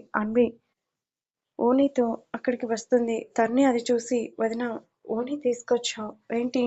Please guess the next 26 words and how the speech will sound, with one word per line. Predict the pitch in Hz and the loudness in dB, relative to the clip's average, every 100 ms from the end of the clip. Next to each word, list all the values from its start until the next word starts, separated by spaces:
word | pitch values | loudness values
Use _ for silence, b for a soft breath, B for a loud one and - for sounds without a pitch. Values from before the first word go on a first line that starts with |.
| 240 - _ _ - | -2 -8 _ _ -6
ఓనీతో | 220 262 285 254 233 - | -2 2 4 4 4 2
డాన్స్ | 208 220 247 | 0 0 0
చేస్తాం, | - 247 233 233 214 - - | -2 -2 -2 -4 -4 -8 -6
అలాగే | 220 233 226 226 233 _ _ _ _ _ _ | -2 0 2 0 -2 _ _ _ _ _ _
క్లాసికల్తో | 240 220 226 - 262 247 240 | -2 -2 -2 0 0 0 -2
పాటు | 226 220 220 220 214 - | 0 -2 0 -2 -4 -6
కొంచెం | 226 247 - 240 214 _ | -4 -4 -2 -4 -4 _
వెస్ట్రన్ | 214 214 - 277 | -6 -4 -4 -4
కూడా | 277 233 220 220 - | -2 -2 -2 -4 -8
మిక్స్ | 214 - | -12 -6
చేస్తాం, | 254 247 - 214 - _ _ _ _ - | -4 -4 -4 -10 -10 _ _ _ _ -6
సాంగ్ | 226 254 | -4 -2
ప్లే | 254 240 | 0 0
చేయి," | 240 226 - - | 0 -4 -4 -6
అని | 233 226 247 220 - | -2 2 2 0 -2
తను | 233 233 240 | 0 2 2
ఒక | 226 226 208 - _ _ _ - | 2 0 -2 -6 _ _ _ -6
పొజిషన్‌లో | 214 247 254 277 254 | -4 -2 2 2 4
నిలబడుతుంది. | 247 220 220 240 220 233 220 220 - _ | 2 2 0 0 2 0 0 -4 -8 _
"సూపర్ | 226 233 - 262 | -8 -8 -4 0
వదిన," | 240 226 226 214 _ - | 0 -2 -4 -8 _ -6
అని | 226 233 220 | -4 -4 -4
సాంగ్ | 226 220 226 | -2 -2 -2
ప్లే | 247 247 | -2 0
చేస్తుంది. | 247 233 - 220 220 226 - _ _ _ - | -2 -4 -6 -6 -4 -6 -8 _ _ _ -8
అక్కడ | 233 - | -6 -2